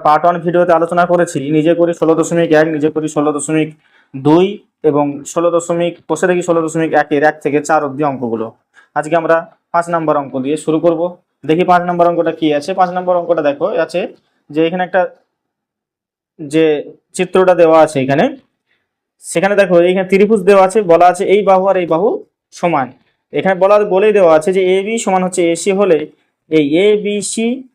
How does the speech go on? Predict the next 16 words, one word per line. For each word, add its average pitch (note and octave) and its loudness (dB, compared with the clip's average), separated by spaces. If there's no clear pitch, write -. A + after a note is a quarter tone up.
ও - 4
এসিবি F#3+ -2
কোণের F3+ 0
পরিমাপ D#3+ 0
কত, F3 -2
মানে D#3+ 0
এবিসি F3+ 0
মানে F#3 0
এই E3 0
কোণটা F#3 0
আর C#3 2
হচ্ছে D3+ -2
এসিবি E3 0
মানে F3+ 0
এই D#3+ -4
কোণটার B2+ -4